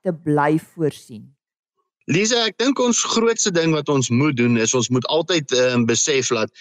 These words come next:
Speaker 2: meer as tagtig persent van ons bulle gaan na die kommersiële mark toe. So die kommersiële mark is, eh, is Bonsmara se primêre mark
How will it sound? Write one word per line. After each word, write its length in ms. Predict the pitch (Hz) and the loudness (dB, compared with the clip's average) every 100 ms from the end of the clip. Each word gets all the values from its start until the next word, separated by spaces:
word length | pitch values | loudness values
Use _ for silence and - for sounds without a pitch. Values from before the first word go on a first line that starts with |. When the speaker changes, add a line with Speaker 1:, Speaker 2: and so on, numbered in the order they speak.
| - - - - | -20 -20 -20 -4
Speaker 2:
meer 280 | 135 190 226 | 0 2 0
as 120 | 196 | -2
tagtig 400 | 302 294 196 165 | -4 -4 -6 -4
persent 360 | 165 160 151 | 0 2 0
van 120 | 139 139 | 2 2
ons 240 | 143 120 | 0 0
bulle 280 | 117 123 127 | 0 0 0
gaan 220 | - 127 | -2 0
na 80 | 131 | 0
die 100 | 120 | 0
kommersiële 680 | 123 117 113 - 104 113 | 0 0 0 0 2 2
mark 340 | 104 90 87 _ | 0 -2 -6 _
toe. 160 | 87 | -14
So 200 | 87 175 | -4 0
die 100 | 190 | 0
kommersiële 680 | 180 202 196 190 175 143 202 | 0 -2 -2 -2 0 0 2
mark 360 | 156 135 135 - | 0 -2 -6 -6
is, 260 | 156 147 - - - - - | -4 -4 -4 -10 -20 -20 -8
eh, 280 | 139 135 - - | -2 -2 -2 -2
is 120 | 156 | -4
Bonsmara 600 | 147 151 127 113 123 147 | -2 -2 0 0 0 -2
se 140 | 139 127 | -4 -4
primêre 560 | - 147 127 117 120 | -2 -2 0 0 0
mark 300 | 104 95 87 | 0 0 -4